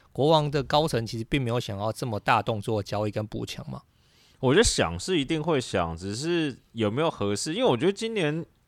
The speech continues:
Speaker 2: 我感觉交易应该不会太多，就是闻起来都没什么味道啊。
Speaker 1: 搞不好你下礼拜或下两个礼拜就闻到味道啦，对不对？
Speaker 2: 嗯。
Speaker 1: 这个风向会变的嘛。
Speaker 2: 那就下个礼拜再说吧。
Speaker 1: 哎，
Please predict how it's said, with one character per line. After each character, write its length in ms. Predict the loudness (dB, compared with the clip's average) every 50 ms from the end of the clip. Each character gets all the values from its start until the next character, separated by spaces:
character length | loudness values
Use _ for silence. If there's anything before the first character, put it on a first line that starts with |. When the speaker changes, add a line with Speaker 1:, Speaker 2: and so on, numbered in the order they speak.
| _ _ _ _ _ _ -12
Speaker 2:
我 180 | -8 -6 -6 -6
感 340 | -4 -2 -2 -2 -2 -4
觉 520 | -8 -8 -8 -6 -6 -4 -4 -4 -4 -6 -6 -10 _ _
交 240 | -4 0 0 0 0
易 100 | 0 -2
应 80 | -4 -2
该 120 | -2 -4
不 200 | -4 -4 -4 -4
会 80 | -2 -4
太 320 | -4 -4 -4 -4 -4 -4 -4
多， 320 | -6 -6 -6 -6 -6 -6
就 120 | -4 -2 0
是 160 | 0 0 0 0 -4 -14 -20 -20 -20 -20 -20 -20 _ _ _ _
闻 260 | -2 2 2 2 2
起 160 | 0 -2 -2 0
来 120 | 0 2
都 120 | 2 2
没 180 | 2 0 0 -2
什 100 | -2 -4
么 160 | -6 -4 -2
味 140 | -2 -2 -2
道 220 | -2 -2 -4 -4
啊。 200 | -4 -4 -6 -8 -8 -10 -12 -14 -16 -20 -20 -20 -20 _ _ _ _ _ _ _ _ _ _ _ _ _ _ -12
Speaker 1:
搞 160 | -8 -8 -6
不 120 | -4 -4 -2
好 80 | -2
你 160 | -2 -4 -6
下 280 | -6 -2 0 2 2 2
礼 120 | 0 -2
拜 220 | -2 0 2 2 2
或 160 | 2 -2 -2
下 240 | -2 0 2 2 2
两 140 | 2 0 -4
个 80 | -6
礼 120 | -6 -8 -6
拜 220 | -4 -2 -2 0
就 80 | 0 -2
闻 160 | -2 -2 -2
到 160 | -2 0 0
味 180 | 0 0 -2 -2
道 220 | -2 -2 -2 -2
啦， 240 | -2 -4 -6 -6 -8
对 60 | -8
不 80 | -6 -4
对？ 120 | -4 -4
Speaker 2:
嗯。 40 | -4
Speaker 1:
这 100 | -4 -4
个 100 | -4 -2
风 240 | -2 -2 -2 -2 -2
向 140 | -2 -2
会 100 | -2 -2
变 240 | -2 -2 -4 -4 -4
的 80 | -4 -6
嘛。 140 | -10 -12 -12 -14 -14
Speaker 2:
那 80 | -12 -10
就 100 | -8 -8
下 200 | -4 -4 -2 -2
个 40 | -4
礼 100 | -4 -4
拜 140 | -2 -2 -2
再 140 | -2 -2
说 280 | -4 -6 -8 -10 -10 -8
吧。 160 | -8 -8 -10 -10 -10 -12 -12 -12 -12 -14 -16 -16 -18 -20 -20 -18 -14 -14 -12
Speaker 1:
哎， 100 | -12